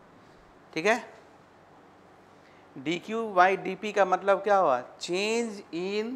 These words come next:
quantity demand। क्यू क्या है? Quantity demand due to change in price। यानी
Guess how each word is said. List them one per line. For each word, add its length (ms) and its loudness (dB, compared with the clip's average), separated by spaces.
quantity 680 0
demand। 640 4
क्यू 240 -6
क्या 180 6
है? 420 2
Quantity 600 0
demand 540 2
due 180 -2
to 180 -8
change 340 -2
in 140 -2
price। 500 2
यानी 440 -6